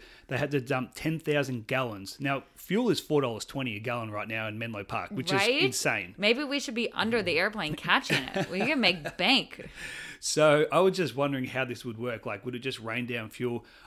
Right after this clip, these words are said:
Speaker 1: I think at that altitude, they, like, either burn it off or it just evaporates in the air. But they dump ten thousand gallons. They land in Winnipeg.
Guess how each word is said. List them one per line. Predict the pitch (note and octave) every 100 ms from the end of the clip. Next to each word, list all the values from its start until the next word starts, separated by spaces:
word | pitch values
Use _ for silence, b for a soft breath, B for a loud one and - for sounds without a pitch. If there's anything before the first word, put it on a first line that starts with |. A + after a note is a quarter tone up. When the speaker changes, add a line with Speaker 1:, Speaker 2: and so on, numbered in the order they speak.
| B
Speaker 1:
I |
think | B2+ F3+ G3+
at | D3+ C3
that | C#3+
altitude, | C3+ C3+ - B2 C3+ B2 A2+ - b b b b -
they, | C3+ C#3+ C#3
like, | C3 B2
either | C3+ C#3
burn | A2+ B2+ C#3
it | C#3+ C#3
off | C3 C#3+ - - -
or | B2 B2 A#2+
it | B2+
just | B2+ -
evaporates | A#2 A#2 - A2+ -
in | A2+
the | G#2+
air. | G#2 F#2+
But | B2+
they | D3
dump | B2+ D#3 D3+ -
ten | - F3+
thousand | F3+ F#3+ E3 C#3
gallons. | C3 C3 B2+ - B B B
They | B2
land | B2 D3 D#3
in |
Winnipeg. | C3+ C3+ B2 - A#2+ A#2